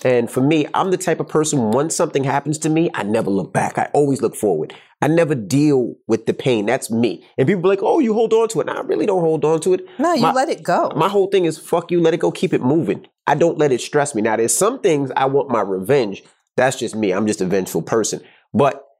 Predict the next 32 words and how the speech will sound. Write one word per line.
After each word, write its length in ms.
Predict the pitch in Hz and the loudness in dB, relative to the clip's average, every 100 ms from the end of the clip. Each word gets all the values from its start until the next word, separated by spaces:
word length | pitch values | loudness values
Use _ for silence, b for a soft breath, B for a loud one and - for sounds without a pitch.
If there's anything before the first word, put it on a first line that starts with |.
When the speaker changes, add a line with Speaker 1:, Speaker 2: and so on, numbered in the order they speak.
| - | -4
Speaker 1:
in 120 | 127 | 0
our 120 | 135 | 0
relationship, 640 | 120 107 160 139 - - | 0 0 0 -2 -2 -2
things 220 | - 160 143 | 2 2 4
that 100 | 110 | 0
I 120 | 101 | -2
did 440 | 90 127 151 117 - _ _ _ _ _ _ _ | -2 2 2 2 -4 _ _ _ _ _ _ _
when 120 | 120 | 0
I 40 | 127 | 2
was 200 | 120 95 | 2 0
going 340 | 120 165 175 | 2 2 0
through 240 | 135 120 110 | 2 2 4
it, 140 | 110 - _ _ _ _ _ _ _ - | 0 -8 _ _ _ _ _ _ _ -2
you 120 | 135 123 | 2 4
went 220 | 143 139 | 2 2
through 260 | 143 147 | 0 2
it, 160 | 151 - - _ _ _ _ | 2 0 -6 _ _ _ _
you 200 | 98 110 104 | -2 2 4
laughed 520 | 123 131 135 135 127 | 2 2 0 -2 -2
or 60 | |
you 140 | 101 104 | -2 -2
cried, 680 | - 139 135 131 131 127 131 | -2 0 2 2 0 -2 -2
and 80 | 147 | 0
then 80 | 160 | 2
you 60 | |
let 120 | 165 | 2
it 60 | 160 | 0
go 120 | 165 | 0
and 100 | 160 | -2
kept 200 | 147 156 | -2 -2
it 40 | 120 | 0
moving. 400 | 127 175 87 | 0 0 -2